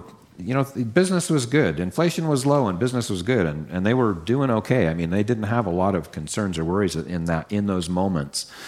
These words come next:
And Isaiah is speaking into that, saying, "Listen, things might be going well right now,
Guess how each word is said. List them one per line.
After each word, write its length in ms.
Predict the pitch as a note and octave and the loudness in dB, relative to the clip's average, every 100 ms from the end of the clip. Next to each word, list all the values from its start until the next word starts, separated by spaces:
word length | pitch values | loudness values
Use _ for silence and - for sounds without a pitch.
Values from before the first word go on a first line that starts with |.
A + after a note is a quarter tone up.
| - - - - - - _ _ _ - | -16 -16 -18 -20 -20 -20 _ _ _ 2
And 160 | B2 | 4
Isaiah 340 | A#2 G#2+ A#2+ C3 | 6 6 6 4
is 140 | G2+ | 2
speaking 400 | - C3+ C3+ A#2 | 0 0 2 2
into 140 | C3 A2+ | 2 2
that, 180 | G2 | 0
saying, 500 | - G#2+ G#2 F#2+ F2 - | 2 2 2 0 -4 -2
"Listen, 340 | A2+ C3+ G#2+ | 0 2 0
things 260 | F2 C3+ B2 | 0 -2 2
might 200 | B2+ A#2 | 0 2
be 80 | A#2 | 2
going 240 | A#2+ A2+ | 2 0
well 200 | G#2+ A#2+ | 2 4
right 220 | A#2 A2 | 4 2
now, 400 | G2+ G2+ G#2+ A2+ | 2 2 2 -2